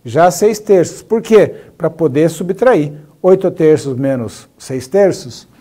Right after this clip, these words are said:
dois terços. E esse é o resultado. Então, pela soma de Riemann, a integral de zero até dois,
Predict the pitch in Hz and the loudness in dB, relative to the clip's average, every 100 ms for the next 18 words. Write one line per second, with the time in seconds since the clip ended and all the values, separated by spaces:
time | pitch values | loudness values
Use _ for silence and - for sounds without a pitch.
0 | _ _ _ _ 123 131 139 - 107 95 | _ _ _ _ -8 -4 -4 -6 -12 -12
1 | - 127 - - _ _ _ _ _ _ | -20 -20 -20 -20 _ _ _ _ _ _
2 | _ _ _ _ _ _ _ _ _ _ | _ _ _ _ _ _ _ _ _ _
3 | _ _ _ _ - 143 139 139 160 143 | _ _ _ _ -6 -2 -2 -2 -4 -4
4 | 139 151 147 95 - - _ _ _ _ | -6 -8 -10 -14 -16 -20 _ _ _ _
5 | _ _ _ _ _ _ _ _ _ _ | _ _ _ _ _ _ _ _ _ _
6 | _ _ _ _ _ _ _ _ - 131 | _ _ _ _ _ _ _ _ -12 -6
7 | 147 160 180 170 151 - 160 143 147 139 | -2 -2 0 0 0 -2 -6 -4 -2 -2
8 | 160 214 247 - - _ 139 139 160 143 | -2 -4 -6 -12 -20 _ -10 -6 -6 0
9 | 143 139 135 123 117 135 123 123 143 127 | 2 2 -2 -6 -2 0 0 -4 -4 0
10 | 147 196 190 - | 2 0 -4 -14